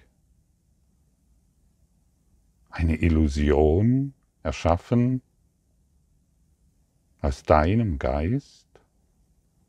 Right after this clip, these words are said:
kann dir erzählen, was dich glücklich macht? Das sollte wirklich einmal angeschaut werden, um es endlich aufzugeben.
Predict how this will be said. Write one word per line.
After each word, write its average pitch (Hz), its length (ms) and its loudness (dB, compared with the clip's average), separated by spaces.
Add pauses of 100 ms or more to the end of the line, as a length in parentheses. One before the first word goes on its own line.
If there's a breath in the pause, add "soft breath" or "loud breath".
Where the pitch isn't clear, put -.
(340)
kann 90 180 2
dir 95 160 0
erzählen, 80 840 -2 (460)
was 78 200 -4
dich - 220 -10
glücklich - 520 -6
macht? 107 220 -2 (2500)
Das - 240 -12
sollte 78 400 2
wirklich 76 560 -4
einmal 85 380 -2
angeschaut 98 680 -4
werden, 67 400 -6 (2250)
um 95 220 4
es 107 140 0
endlich 82 760 -4 (280)
aufzugeben. 65 1000 -6